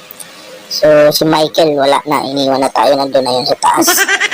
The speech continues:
So, samahan nyo kami, lods, sa pagpunta dun sa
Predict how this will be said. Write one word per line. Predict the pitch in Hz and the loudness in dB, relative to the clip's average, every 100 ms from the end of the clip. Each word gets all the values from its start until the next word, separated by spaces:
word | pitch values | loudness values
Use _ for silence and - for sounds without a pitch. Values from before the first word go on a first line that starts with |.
| - - - - - - - - - - - - - - - - - - - - - - - - | -6 -8 -10 -14 -14 -16 -18 -20 -20 -20 -20 -20 -18 -18 -20 -20 -20 -18 -20 -20 -20 -18 -10 -2
So, | 147 | 0
samahan | - 151 147 151 151 | 2 0 0 0 0
nyo | 151 | 0
kami, | 156 147 147 | 0 0 2
lods, | 156 165 - - - - | 2 2 -4 -4 -6 -6
sa | |
pagpunta | - 127 - 143 147 | -4 -4 -2 0 0
dun | 143 143 | 0 0
sa | 156 151 | 0 0